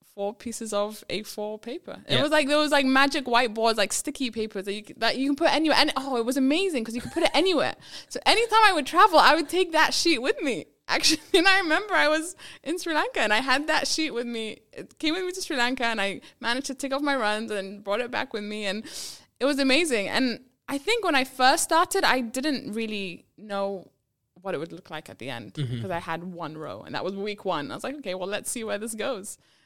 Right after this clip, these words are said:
Speaker 1: Um, and it, it was amazing. And actually, I've done the same for next goal.
Speaker 2: For the next goal.
Speaker 1: For the next goal.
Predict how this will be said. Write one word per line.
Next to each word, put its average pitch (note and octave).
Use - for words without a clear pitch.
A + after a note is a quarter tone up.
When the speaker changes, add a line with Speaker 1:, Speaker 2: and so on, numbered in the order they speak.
Speaker 1:
Um, A3+
and A#3+
it, -
it G#3+
was B3
amazing. A#3+
And A3
actually, A#3
I've A3+
done G#3+
the G#3+
same A3
for G#3
next G#3
goal. B3+
Speaker 2:
For A2
the G#2
next A#2
goal. G3+
Speaker 1:
For G#3
the G#3
next C4
goal. F#3+